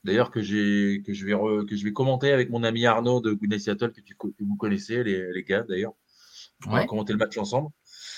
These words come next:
Speaker 1: Euh, donc, c'est les Cleveland Browns contre les Houston Texans. Belle affiche, quand même. As-, assez surprenante, parce qu'on n'attendait pas, euh, bon, moi, je, je,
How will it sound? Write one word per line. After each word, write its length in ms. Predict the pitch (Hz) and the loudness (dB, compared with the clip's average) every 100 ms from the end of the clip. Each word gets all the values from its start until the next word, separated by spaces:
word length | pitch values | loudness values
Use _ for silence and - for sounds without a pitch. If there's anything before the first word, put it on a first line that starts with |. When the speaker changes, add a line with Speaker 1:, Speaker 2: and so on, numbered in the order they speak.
| - - _ 95 | -18 -20 _ 6
Speaker 1:
Euh, 300 | 113 113 113 | 10 12 10
donc, 160 | 113 | 6
c'est 120 | - 117 | 0 0
les 140 | 104 | 0
Cleveland 320 | 147 139 135 | 0 2 2
Browns 300 | 127 139 160 | 6 4 4
contre 240 | - 110 113 | -2 -4 0
les 80 | 107 | 2
Houston 360 | 135 131 147 | 2 0 -2
Texans. 360 | 131 110 120 131 - - _ _ _ _ _ _ _ _ _ _ _ _ - | -2 -4 -2 -4 -8 -20 _ _ _ _ _ _ _ _ _ _ _ _ -4
Belle 200 | 87 107 | 4 4
affiche, 320 | 127 202 202 | 6 2 2
quand 120 | 123 | 2
même. 200 | 107 98 - | 0 -2 -4
As-, 260 | 98 95 - | -4 -4 -2
assez 300 | 113 - 127 | -2 0 -4
surprenante, 540 | - 123 135 170 220 | -2 0 2 2 2
parce 160 | 160 113 | 0 -2
qu'on 180 | 123 120 | 0 4
n'attendait 380 | 113 117 117 | 4 4 2
pas, 480 | 120 - 139 143 131 | 2 8 10 12 10
euh, 400 | 120 113 113 110 107 _ | 8 8 6 4 2 _
bon, 120 | 95 98 | -6 0
moi, 120 | 104 | 0
je, 220 | 98 98 | 0 -6
je, 180 | 101 92 | -8 -10